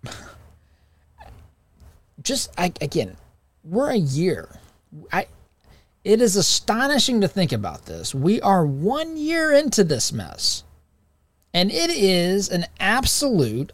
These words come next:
unmitigated, out of control dumpster fire in this country. Everything that we were told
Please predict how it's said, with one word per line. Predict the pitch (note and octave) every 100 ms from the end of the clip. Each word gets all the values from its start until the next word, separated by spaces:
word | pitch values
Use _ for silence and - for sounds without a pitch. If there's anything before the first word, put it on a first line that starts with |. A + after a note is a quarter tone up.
| -
unmitigated, | F#3+ D4 D#4 C4+ A#3 G3 D#3 D#3+ D#3+ D#3+ E3
out | E3 F#3 G#3
of | G#3 -
control | G3+ F3 F#3+ D#3 D3 D3 D#3 - - - -
dumpster | C3 F#3+ D#3+ - B2+ G#2+
fire | A2+ G2 G#2 G#2 - - - - - - _
in | F3 F3
this | E3 D#3+
country. | - C3 G#2+ D#2 D#2 - - _ _ _ _ _ _ _ -
Everything | F3+ G#3+ D4+ B3 A#3 A3 G#3 G3+ G#3+
that | D3+ D#3+ D#3+
we | F3 F#3+
were | F#3+
told | G3 E3 D#3+ D#3 D3+